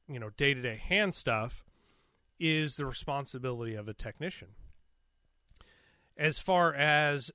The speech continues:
the reason that I accepted the position at A one Custom and have stayed for so long is because the,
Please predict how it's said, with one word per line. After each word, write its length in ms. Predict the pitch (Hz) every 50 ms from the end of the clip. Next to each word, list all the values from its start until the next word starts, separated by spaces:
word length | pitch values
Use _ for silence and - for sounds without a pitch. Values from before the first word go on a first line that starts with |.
| _ -
the 140 | 135 139
reason 480 | 131 135 147 160 185 190 160 170 147 143
that 140 | 139 135 127
I 80 | 123
accepted 520 | 123 117 - - - 160 160 _ - 135 120
the 100 | 120 113
position 500 | 110 127 120 - 139 135 - - 123 120
at 100 | 113 113
A 120 | 113 113
one 180 | 110 110 104 104
Custom 400 | - - 123 120 - - 113 110
and 160 | 104 101 104
have 100 | 104 -
stayed 320 | - - 170 208 254 202
for 140 | - - 117
so 180 | - - 123 107
long 240 | 104 104 107 110 117
is 80 | -
because 480 | - - 120 - - 139 127 120 - - - _ _ - - _ _ -
the, 260 | 143 127 120 117